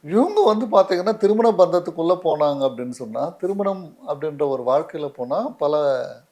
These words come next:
நன்மையும் இருக்கு, ஒரு சில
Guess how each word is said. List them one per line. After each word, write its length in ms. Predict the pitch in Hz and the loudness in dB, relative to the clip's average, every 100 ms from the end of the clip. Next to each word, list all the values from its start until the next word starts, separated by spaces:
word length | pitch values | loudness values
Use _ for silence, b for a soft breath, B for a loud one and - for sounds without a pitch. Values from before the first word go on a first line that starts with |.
| _ _ _ _ _ _ _ _ _ _ | _ _ _ _ _ _ _ _ _ _
நன்மையும் 600 | 113 120 143 151 170 175 | -10 -6 -2 -2 -2 -4
இருக்கு, 480 | 143 139 165 214 - _ _ - | -4 -4 -6 -6 -10 _ _ -4
ஒரு 200 | 190 202 | 0 0
சில 460 | 190 170 156 135 | 4 6 8 6